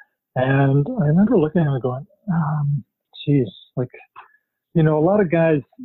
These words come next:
and women too, they make this, and when they have a big house, they make an I love A wall, right?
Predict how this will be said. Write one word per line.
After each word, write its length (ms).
and 240
women 340
too, 240
they 80
make 280
this, 140
and 120
when 80
they 80
have 140
a 40
big 200
house, 280
they 80
make 220
an 140
I 100
love 320
A 80
wall, 400
right? 220